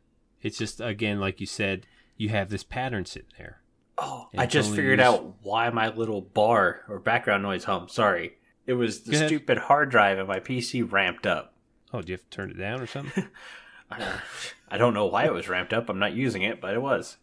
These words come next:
Speaker 1: It's
Speaker 2: So.
Speaker 1: ramping.
Speaker 2: Anyways, yes, I agree with you.
Speaker 1: But the, uh, uh, like I was saying, the patterns,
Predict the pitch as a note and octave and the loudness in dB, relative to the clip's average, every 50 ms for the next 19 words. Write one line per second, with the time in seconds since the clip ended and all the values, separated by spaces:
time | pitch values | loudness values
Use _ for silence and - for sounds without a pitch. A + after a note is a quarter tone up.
0 | _ _ _ _ _ - E2 D#2+ A2+ A#2+ C3+ C#3+ D3+ D3+ C3+ - - - - _ | _ _ _ _ _ -12 -12 -10 -10 -10 -10 -8 -8 -10 -12 -12 -16 -20 -20 _
1 | _ _ _ _ _ - A#2 G#2+ F#2 F2 - - B2 A#2 G2 - - - - A2+ | _ _ _ _ _ -8 -4 -4 -4 -4 -4 0 2 2 2 2 0 -4 -2 0
2 | A2+ A#2 G#2+ F#2 D#2 F2+ F2 E2+ E2+ - - D#2+ - - _ - - - _ _ | 0 2 0 0 -4 -6 -6 -6 -8 -10 -14 -16 -16 -18 _ -20 -20 -20 _ _
3 | _ _ _ _ - B2+ C3 D3 C3 - C3 D#3 D#3 D3+ - - A#2+ B2 - - | _ _ _ _ -4 -4 -4 -6 -8 -8 -6 -6 -8 -8 -10 -12 -14 -14 -12 -8
4 | B2+ C3 A#2+ - A#2+ G#2+ G2+ - - - A2+ G#2 F2+ G#2+ A#2 G#2+ G#2 G2+ - - | -4 -4 -2 0 0 -2 -2 -2 -4 -6 -6 -6 -6 -4 -2 -2 -2 -2 -2 -2
5 | C#3 C#3 C#3+ C#3+ B2+ G#2 G2+ G2 F#2 - - - - | -2 -2 0 0 -2 -2 -2 -4 -6 -8 -14 -18 -20